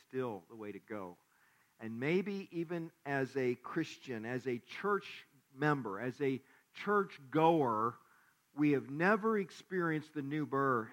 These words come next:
that Jesus was talking about here. When you start over, when you start with nothing, and when you admit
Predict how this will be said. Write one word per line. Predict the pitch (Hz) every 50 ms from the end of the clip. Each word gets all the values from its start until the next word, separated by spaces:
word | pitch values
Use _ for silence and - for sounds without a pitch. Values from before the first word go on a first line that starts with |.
| - _ _ _ _ _ - - - _ _ _ _ _ _ _ _ _ _ _ _ _ _ -
that | 120 113 104
Jesus | 107 131 139 127 113 123 117 - 139
was | 139 127 - -
talking | - 143 127 127 - - 120
about | 117 107 117 110 104 98
here. | 107 101
When | 104 107 107 107
you | 107 123 151 185 196
start | 185 - - - - - 165 156 143 139 135 -
over, | - 143 143 147 123 113
when | 110 107 117 117
you | 120 147 180 196 202 -
start | - - - - 208 185 175 170 - -
with | 151 143 131 -
nothing, | 143 139 139 147 156 170 - - 160 139 120 101 - - - - - - -
and | 165 151 147
when | 156 156 156
you | 165 196 220 214
admit | 202 180 156 165 165 180 214 240 233 202 -